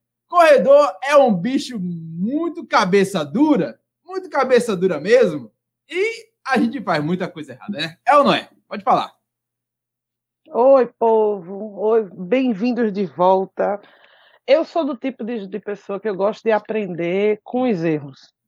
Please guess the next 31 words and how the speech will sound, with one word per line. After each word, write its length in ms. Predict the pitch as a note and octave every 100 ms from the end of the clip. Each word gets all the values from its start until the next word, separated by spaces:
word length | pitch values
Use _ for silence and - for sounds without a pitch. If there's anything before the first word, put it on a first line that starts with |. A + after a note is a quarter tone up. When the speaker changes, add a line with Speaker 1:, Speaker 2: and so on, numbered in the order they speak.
| _ _ _ _
Speaker 2:
porque 260 | F#3+ E3+ A3
é 60 |
mais 180 | A3 C4+
fácil 340 | - F#3 F3+ G3+
a 40 |
gente 200 | F#3 F#3
gravar. 440 | F#3 F#3 C#3+ C#3+ B2+ _ _
E 160 | E3
a 100 | F#3
gente, 460 | F3+ G3+ G3+ B3 F#3+ - - _
o 120 | G3+
tal 180 | G3+ G#3
do 120 | G#3+
corredor, 680 | A3 A3+ G#3 F#3 F3 F#3 G3 F#3+
ele 160 | G3+
sabe 420 | - - C4+ F4
a 80 | F4+
teoria, 800 | - C#4 A3+ E3+ E3+ F3 G#3 E4 - _ - - -
mas 220 | F3 E3+
ele 100 | F#3
aprende 380 | G3 F#3+ F#3+ F#3+
mais 260 | F3 F3 -
com 160 | F#3+
o 60 | F#3
conhecimento 520 | G3+ G3 - F3+ F3
empírico. 680 | C#4 - - F3+ D3+ - D3+
A 60 |
gente 200 | D3 F3+ G#3+
não 140 | C#4+
gosta 460 | A#3+ A3 D4 - C4+
muito 580 | F#3+ F#3 A3 B3 C#4